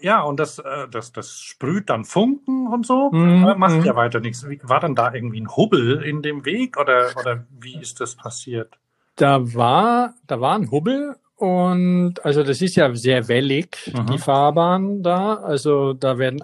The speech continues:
Speaker 2: alle Sinne gereizt an dem Fahrradweg. Also wenn, wenn irgendwie ein Sozialpädagoge dabei wäre, dann wären wir auch noch blind.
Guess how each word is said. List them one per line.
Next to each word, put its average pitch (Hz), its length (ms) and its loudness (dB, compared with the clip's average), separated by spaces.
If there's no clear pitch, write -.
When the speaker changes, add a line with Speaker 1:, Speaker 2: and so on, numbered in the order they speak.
Speaker 2:
alle 156 340 4
Sinne 113 500 -4
gereizt 135 760 -2
an 165 120 -4
dem 170 180 -2
Fahrradweg. 180 760 -2
Also 143 600 2
wenn, 170 560 4
wenn 165 520 2
irgendwie 160 540 2
ein 143 80 0
Sozialpädagoge 202 960 2
dabei 175 340 -2
wäre, 175 100 -2
dann 147 160 -6
wären 135 140 -4
wir 147 140 -8
auch 135 160 -8
noch 123 180 -8
blind. 123 480 -4